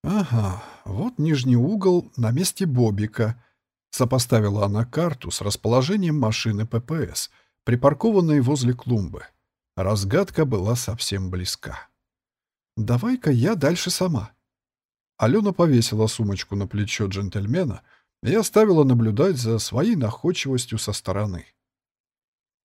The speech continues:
Девушка добралась до трансформаторной будки и принялась хаотично рыскать поблизости, сверяя местность с картой.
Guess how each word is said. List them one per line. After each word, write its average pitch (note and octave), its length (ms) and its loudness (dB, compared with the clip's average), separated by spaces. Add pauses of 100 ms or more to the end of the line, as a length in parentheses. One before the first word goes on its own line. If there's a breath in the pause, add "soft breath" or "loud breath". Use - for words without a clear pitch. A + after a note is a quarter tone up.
(200)
Девушка F#3+ 480 2
добралась D3+ 520 4
до B2+ 200 2
трансформаторной B2+ 800 0
будки D3+ 400 -2
и D3 300 0
принялась C3 560 2
хаотично A#2+ 640 -2
рыскать A2 400 -4
поблизости, G#2+ 840 -2
сверяя A#2 480 0
местность A#2+ 580 -2
с - 100 -8
картой. - 520 -4